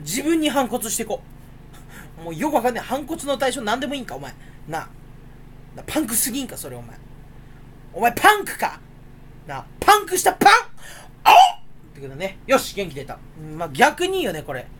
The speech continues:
逆にその自分が嫌なことを自分でしてくスタイル。最高。あ、痛い痛い痛い痛い痛い痛い痛い。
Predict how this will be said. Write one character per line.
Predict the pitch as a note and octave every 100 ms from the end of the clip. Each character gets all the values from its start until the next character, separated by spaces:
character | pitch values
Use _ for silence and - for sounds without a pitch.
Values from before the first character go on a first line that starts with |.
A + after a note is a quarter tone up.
| - - - - -
逆 | D#3+ D#4 D#4+ F4
に | F4 F4
そ | C#4
の | C#4 C4
自 | G3
分 | A3+ C#4+
が | C4+
嫌 | C4+ C#4
な | C#4
こ | A3
と | G3
を |
自 | E3+ F3+
分 | G#3+
で | G#3
し | G3+
て | G3+
く | -
ス |
タ | G#3
イ | E3+
ル。 | C#3 - - - - - -
最 | - G3+ A#3
高。 | A3+ G3+ F#3 - - - - - - - - -
あ、 | F#3+
痛 | F#3+
い | E3
痛 | E3
い |
痛 | D3+
い | D3
痛 | C#3+
い |
痛 | C#3+ C3+ C3+
い |
痛 | B2+ A#2+
い | B2
痛 | A2+
い。 | G#2